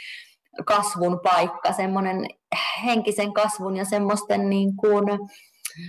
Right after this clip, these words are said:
ää, luonteen vahvuuksien paikka, opetella rehtiyttä ja opetella rohkeutta ja opetella auttavaisuutta. Et kyllä mä pidän siitä niin kuin,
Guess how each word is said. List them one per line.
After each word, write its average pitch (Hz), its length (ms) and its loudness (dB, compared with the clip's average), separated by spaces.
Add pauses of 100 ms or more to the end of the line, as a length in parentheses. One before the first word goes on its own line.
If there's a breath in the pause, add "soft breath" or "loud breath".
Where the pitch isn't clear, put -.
(200 loud breath)
ää, 190 380 4
luonteen 202 560 4
vahvuuksien 170 720 2
paikka, 170 400 2
opetella 240 580 2
rehtiyttä 180 720 0
ja 170 140 2
opetella 220 520 2
rohkeutta 170 840 -2
ja - 160 0
opetella 196 560 2
auttavaisuutta. 175 840 -2
Et - 100 -16
kyllä 269 180 4
mä 294 60 -4
pidän 339 300 4
siitä 220 220 2
niin 220 200 0
kuin, 226 220 0